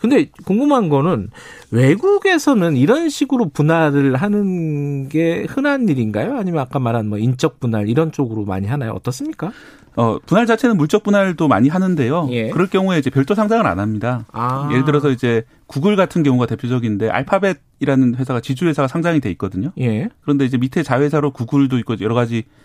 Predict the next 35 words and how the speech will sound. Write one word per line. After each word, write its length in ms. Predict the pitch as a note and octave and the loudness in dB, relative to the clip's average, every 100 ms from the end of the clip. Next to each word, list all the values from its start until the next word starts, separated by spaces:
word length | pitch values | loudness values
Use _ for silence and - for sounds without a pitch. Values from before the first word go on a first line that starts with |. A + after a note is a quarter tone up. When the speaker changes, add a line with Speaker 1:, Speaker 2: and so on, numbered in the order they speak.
| _ - | _ -14
Speaker 2:
비슷한 240 | A#2+ C#3 | -4 -2
서비스들이 500 | C3 C3+ C#3 C3 B2 | -2 -4 -4 -4 0
있는데 300 | G2+ G2 B2+ | 0 2 2
Speaker 1:
예. 160 | D#3+ G3+ - _ - _ _ _ | 0 -2 -12 _ -20 _ _ _
Speaker 2:
다 160 | - C3 | -4 0
백 140 | D3 | 0
퍼센트 320 | D#3 G#3+ F3+ | 0 0 0
자회사예요. 680 | D3+ G#2+ A#2+ A#2 F2+ A#2 C#3+ - | 0 0 0 0 -2 -4 -8 -6
그래서 380 | C#3 C#3 B2 | -2 2 2
Speaker 1:
음. 140 | A#2+ A#2+ - _ _ | 0 -6 -16 _ _
Speaker 2:
구글에 280 | - D3 F#3+ | -2 2 2
투자하고 340 | - F#3+ F3+ | 2 2 2
싶으면 340 | D#3+ - F#3 G3+ | -2 -2 0 0
알파벳 440 | C#3 F#3 F#3 F3+ | 0 0 0 -4
주식을 320 | - D#3 F3 | -6 -2 0
사면 220 | D3+ E3+ C#3+ | 0 -2 0
됩니다. 300 | E2 F2 F2 | -4 -4 -6
간단하게 540 | F2+ G2+ F#2 E2+ F2 - | -4 -2 -4 -6 -10 -2
거래를 300 | G#2 G#2+ A#2 | 2 2 2
Speaker 1:
음. 60 | |
Speaker 2:
하면 160 | A#2+ G#2+ | 0 0
되고 360 | G2 C3+ E3+ - | -4 -2 -4 -4
Speaker 1:
예. 340 | C3+ A#2+ D#3 C#4+ _ | -2 0 -2 -6 _
Speaker 2:
따로 260 | D3 F3+ D#3 | 0 0 0
이제 140 | C3+ | 2
뭐 240 | A#2 A2 - _ _ - - - G2 | 2 0 -2 _ _ -16 -14 -12 -4
다른 240 | A#2 D3 | 0 2
주식을 260 | C3 C3+ C3+ | 2 0 -2
살 140 | E3 | -2
필요가 240 | E3 F3+ A#2 | -2 -2 0
없는 180 | F2+ | 0
겁니다. 420 | G2+ F#2 D#2+ A2 A2 | -2 -4 -4 -6 -6
Speaker 1:
음흠. 460 | C#3 C3+ C#3+ B2+ A#2 | -4 -2 -2 -2 0
Speaker 2:
왜냐하면 340 | A#2 D#3 F3+ | 2 2 2
이제, 240 | C#3 C3 | 2 0